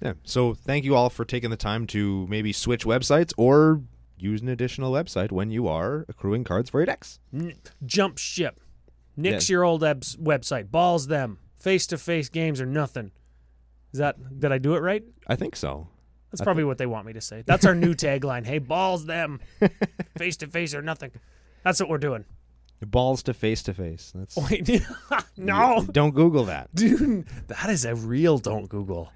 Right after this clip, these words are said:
Speaker 1: Yeah, dude.
Speaker 2: Moving on.
Speaker 1: Moving on.
Speaker 2: What do we got here? We've got some, no patron shoutouts this week.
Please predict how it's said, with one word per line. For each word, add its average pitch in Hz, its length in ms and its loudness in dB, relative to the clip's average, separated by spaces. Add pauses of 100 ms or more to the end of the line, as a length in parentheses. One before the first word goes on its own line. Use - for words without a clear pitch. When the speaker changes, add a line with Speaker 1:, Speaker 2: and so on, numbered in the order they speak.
Speaker 1:
Yeah, 85 220 2
dude. 78 360 -4 (280)
Speaker 2:
Moving 381 280 -2
on. 415 120 -6 (240)
Speaker 1:
Moving 123 380 2
on. 117 380 0 (120)
Speaker 2:
What 208 140 0
do 240 100 -2
we 220 120 -6
got 170 260 -2
here? 135 180 -4
We've 165 220 -4
got 160 300 -2
some, 143 480 -2 (340)
no 160 140 2
patron 208 360 -4
shoutouts 135 360 -2
this - 180 -8
week. - 180 -8